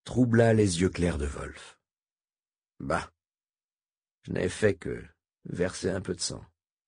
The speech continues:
un peu plus. Je n'ai pas de mérite. Je suis attaché à ta surveillance depuis que tu es né. » Solman se redressa,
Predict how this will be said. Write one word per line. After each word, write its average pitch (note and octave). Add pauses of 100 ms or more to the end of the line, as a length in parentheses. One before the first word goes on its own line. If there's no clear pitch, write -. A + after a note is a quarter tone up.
(460)
un F#2
peu -
plus. - (1300)
Je -
n'ai A2
pas A#2
de A2+
mérite. A#2+ (460)
Je -
suis G2+
attaché F#2+
à F2+
ta F2
surveillance E2+ (800)
depuis E2+
que F2+
tu E2
es D2+
né. » A#1+ (1800)
Solman F#2
se F2
redressa, D2+